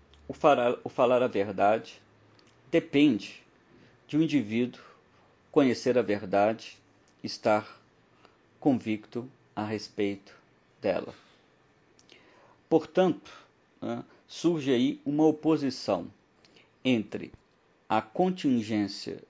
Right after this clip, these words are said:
do conteúdo e o caráter universal e necessário da lei, né, caráter este expresso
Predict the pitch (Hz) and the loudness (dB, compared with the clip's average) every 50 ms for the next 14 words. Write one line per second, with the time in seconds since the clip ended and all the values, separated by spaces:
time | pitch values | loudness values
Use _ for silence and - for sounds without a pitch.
0 | _ _ _ _ _ _ - 113 120 147 147 - - 117 113 - - 113 107 104 | _ _ _ _ _ _ -14 -6 -6 -6 -6 -4 -4 -4 -4 -2 -2 -2 -2 0
1 | 113 135 165 180 - - - - - _ _ _ _ _ _ _ _ _ _ _ | -2 -4 -4 -6 -12 -18 -20 -20 -20 _ _ _ _ _ _ _ _ _ _ _
2 | _ _ _ _ _ _ _ _ _ _ _ _ _ _ _ _ _ _ _ _ | _ _ _ _ _ _ _ _ _ _ _ _ _ _ _ _ _ _ _ _
3 | _ _ _ _ _ _ _ _ _ - _ _ _ _ _ _ _ _ _ - | _ _ _ _ _ _ _ _ _ -20 _ _ _ _ _ _ _ _ _ 0
4 | 151 170 185 - - - _ _ _ _ _ _ _ _ _ _ - 139 - 180 | 0 2 2 0 -4 -8 _ _ _ _ _ _ _ _ _ _ -14 -4 4 6
5 | 165 147 143 139 143 143 - 151 127 - - 131 123 147 147 147 151 139 131 123 | 8 8 10 8 6 6 2 0 0 0 -4 -8 -2 -2 0 0 0 2 4 2
6 | 113 - - - - 113 117 123 131 - - _ _ _ - 131 131 131 127 123 | 2 2 -2 0 4 4 4 4 4 0 -6 _ _ _ -2 0 2 2 2 0
7 | - 120 107 - - - 104 92 92 90 - - - _ _ _ _ _ _ _ | -2 -6 -6 -6 -6 -2 0 0 0 0 -4 -8 -20 _ _ _ _ _ _ _
8 | _ _ _ _ _ _ - 101 113 117 113 107 107 110 123 135 156 - _ _ | _ _ _ _ _ _ -8 0 2 4 4 4 4 2 2 2 0 -4 _ _
9 | _ _ _ _ _ _ _ _ _ _ _ _ _ _ _ _ _ _ _ _ | _ _ _ _ _ _ _ _ _ _ _ _ _ _ _ _ _ _ _ _
10 | _ _ _ _ - 113 110 - - - - - - - - 127 120 123 123 123 | _ _ _ _ -12 -12 -12 -12 -12 -16 -20 -20 -14 -2 2 4 4 4 4 2
11 | - 135 123 - - 107 120 123 123 - - - - - - _ _ _ _ _ | 0 -4 -4 -4 -2 0 0 0 -2 -4 -12 -14 -16 -20 -20 _ _ _ _ _
12 | _ _ _ _ - - 90 - - - 110 107 110 113 - - - - 104 | _ _ _ _ -12 -12 -12 -10 -4 2 4 4 4 4 0 -8 -14 -14 -16